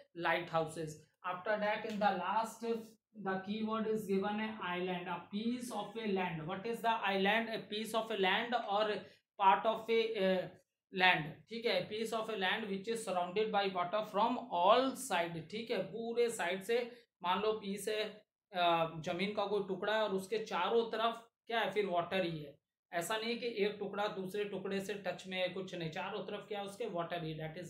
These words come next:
known as island। ओके, अब उसके बाद है बहुत इंपॉर्टेंट चीज चैप्टर की, जिसे हम बोलते हैं things to remember। If these points are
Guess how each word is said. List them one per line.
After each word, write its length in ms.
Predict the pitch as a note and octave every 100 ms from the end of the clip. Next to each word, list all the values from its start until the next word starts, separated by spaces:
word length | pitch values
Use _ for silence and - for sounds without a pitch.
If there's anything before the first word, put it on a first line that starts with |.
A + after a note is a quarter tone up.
| E3
known 260 | D#3+ F3+ A#3
as 140 | B3 C4 - - - - _ _ _ _ _ F3+ F#3
island। 280 | D#3 C#3+ C#3 - _
ओके, 600 | - D#3+ G#3+ G#3+ - - _ _ _ _ -
अब 120 | A#3
उसके 260 | A3 A3 A3
बाद 260 | G#3+ G#3
है 200 | A3+ F#3+
बहुत 260 | D#3+ G#3 A3
इंपॉर्टेंट 480 | G3+ G3 F#3+ G#3+ G3
चीज 200 | G#3+ -
चैप्टर 280 | F#3+ F#3+ G3
की, 140 | G#3
जिसे 300 | G3 F#3+ A3
हम 80 | G3+
बोलते 340 | F#3+ F#3+ G3+
हैं 340 | G#3+ G#3+ G#3+ - _ -
things 240 | A3+ A#3 - A3+
to 60 |
remember। 480 | G3 F#3+ F3+ E3+ E3+
If 200 | F#3+ F#3+ D#3+
these 200 | A3+ - G#3+
points 260 | G#3+ A3
are 120 | G#3+